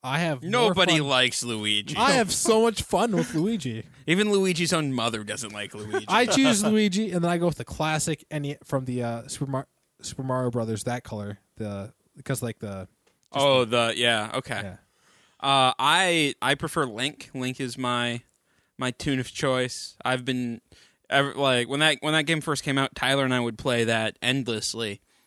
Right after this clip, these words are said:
Speaker 2: He would always be Star Fox and kick my ass every time. But then I started playing with Link, and I would be able to, like, just, uh, grab him and throw him.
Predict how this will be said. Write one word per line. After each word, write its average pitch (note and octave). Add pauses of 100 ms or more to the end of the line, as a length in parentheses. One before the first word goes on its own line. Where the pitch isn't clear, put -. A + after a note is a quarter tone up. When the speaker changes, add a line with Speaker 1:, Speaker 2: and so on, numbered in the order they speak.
(200)
Speaker 2:
He D#3+
would D#3+
always D3
be C3
Star C3+
Fox - (160)
and B2
kick C#3+
my B2
ass A2
every B2+
time. A#2+ (380)
But C#3
then F3 (180)
I C3+
started D3
playing C#3+
with B2+
Link, D3 (240)
and C3
I C3
would C#3
be C#3
able C#3
to, B2+
like, A#2+
just, - (440)
uh, A2 (260)
grab B2
him C3+
and A2+
throw A#2
him. D3